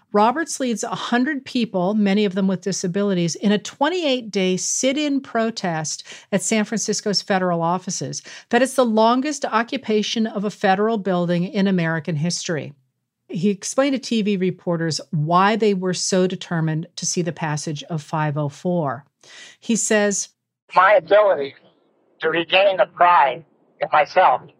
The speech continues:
Speaker 2: as a person with a disability is one of the, the most important things that's coming out of what's happening here today.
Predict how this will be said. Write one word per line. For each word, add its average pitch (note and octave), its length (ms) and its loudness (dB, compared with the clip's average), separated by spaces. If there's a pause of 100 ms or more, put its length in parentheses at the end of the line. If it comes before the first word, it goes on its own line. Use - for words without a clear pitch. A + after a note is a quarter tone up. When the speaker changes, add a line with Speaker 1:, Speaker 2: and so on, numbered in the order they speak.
(500)
Speaker 2:
as C#3+ 160 2
a D#3 60 -4
person F3+ 360 0
with D#3+ 160 0
a D3 40 -6
disability D3 640 -2 (560)
is D3+ 140 -12
one F3 160 6
of E3+ 80 4
the, - 420 -2
the F3 60 -10
most G#3 260 2
important G3 480 0
things F3 220 -2
that's - 140 -18
coming D3+ 260 -2
out C#3+ 220 2
of A#2 100 -14 (560)
what's - 160 -4
happening D3 320 0
here D3+ 160 2
today. C#3+ 400 0